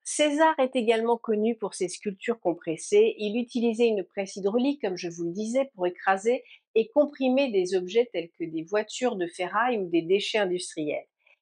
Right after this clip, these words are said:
Eh bien, ces œuvres, souvent présentées sur des socles, captent l'instant de l'impact et créent une esthétique puissante. Parmi les compressions les plus célèbres figurent Compression Fragonard, datée de soixante-deux, Compression de Caddy,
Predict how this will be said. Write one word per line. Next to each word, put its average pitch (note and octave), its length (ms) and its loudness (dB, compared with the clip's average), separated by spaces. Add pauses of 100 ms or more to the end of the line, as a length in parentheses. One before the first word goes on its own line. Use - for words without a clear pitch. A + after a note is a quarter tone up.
Eh B3 80 0
bien, F4 180 4
ces G#3 360 -4
œuvres, F#3 180 2
souvent E3+ 320 -6
présentées E3+ 560 -4
sur - 240 -10
des D#3+ 140 -2
socles, E4+ 380 0 (440)
captent E4 440 0
l'instant A3+ 680 0
de E3 100 -4
l'impact D#3 560 0 (340)
et A#3 160 2
créent C#4+ 320 -2
une G3+ 80 0
esthétique F#3 560 -2
puissante. - 640 -12 (480)
Parmi B3+ 340 6
les G#3+ 140 4
compressions G3+ 640 -2
les D3 240 -4
plus D3+ 140 -16
célèbres G#3 680 0
figurent E3+ 560 -6 (220)
Compression B3+ 560 0
Fragonard, F#3 680 -2 (140)
datée G3+ 340 0
de D#3+ 120 -2
soixante-deux, E3+ 720 -4 (540)
Compression D4+ 600 2
de A3+ 120 2
Caddy, G3+ 520 -4